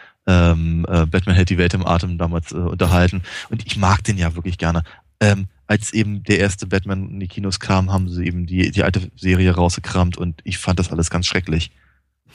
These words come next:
Ähm, heute sehe ich das ganz anders. Ich mag das sehr gerne und Burgess Meredith ist eben einer der, der, äh,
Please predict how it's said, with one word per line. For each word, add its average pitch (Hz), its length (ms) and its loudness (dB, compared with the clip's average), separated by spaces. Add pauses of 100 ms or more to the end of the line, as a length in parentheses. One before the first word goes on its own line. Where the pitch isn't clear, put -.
(200)
Ähm, 90 580 4
heute 98 260 2
sehe 92 80 2
ich 90 80 -2
das 90 100 -6
ganz 90 200 -4
anders. 82 320 -4
Ich 85 100 -10
mag 80 220 -2
das - 320 -6
sehr 85 200 -2
gerne 78 300 0
und 80 360 -6
Burgess 85 340 0
Meredith 85 380 2
ist 85 180 -4
eben - 200 -6
einer 82 200 4
der, 82 200 4 (600)
der, 78 340 2 (720)
äh, 73 320 4